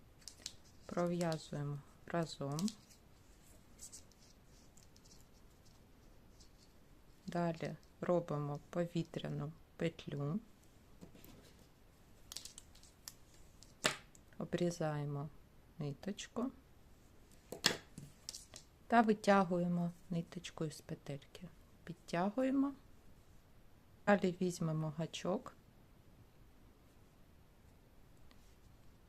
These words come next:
і витягнемо ниточку на виворітну сторону.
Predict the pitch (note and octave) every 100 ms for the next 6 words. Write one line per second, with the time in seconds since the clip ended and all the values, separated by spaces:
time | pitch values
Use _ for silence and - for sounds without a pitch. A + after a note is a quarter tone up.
0 | - F3 E3+ D#3 - - - F#3+ F#3+ -
1 | E3+ E3 D#3+ D3+ D3+ F3+ A#3+ D4 - -
2 | - A3+ G#3 - - - F#3 F3 E3 E3
3 | G3 F#3+ E3+ E3 E3 D#3 - - C#3 D3
4 | D3